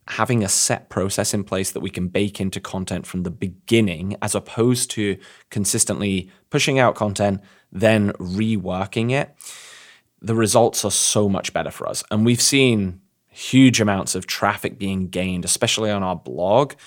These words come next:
that's been largely in part due to gaining featured snippet placements. I mentioned that we did a study a little while back at HubSpot,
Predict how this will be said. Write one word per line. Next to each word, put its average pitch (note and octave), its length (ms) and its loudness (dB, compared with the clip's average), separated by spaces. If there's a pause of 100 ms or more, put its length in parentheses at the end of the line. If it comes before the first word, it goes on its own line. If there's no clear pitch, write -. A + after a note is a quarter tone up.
(180)
that's - 220 0
been G2 240 -2
largely G2 680 0
in F2+ 140 -8
part F2+ 340 -6
due F2+ 200 -6
to F2 420 -6
gaining F2+ 500 -4
featured F2 400 -8
snippet - 480 -4
placements. - 760 -10 (600)
I G#2+ 140 4
mentioned G#2+ 800 2 (100)
that F#2 800 -4 (180)
we G2+ 140 -4
did F#2 180 0
a F#2+ 40 -2
study F2+ 540 -2 (180)
a - 80 -2
little G2 180 -2
while F#2 240 0
back F#2 300 -6
at - 80 -8
HubSpot, E2+ 580 -4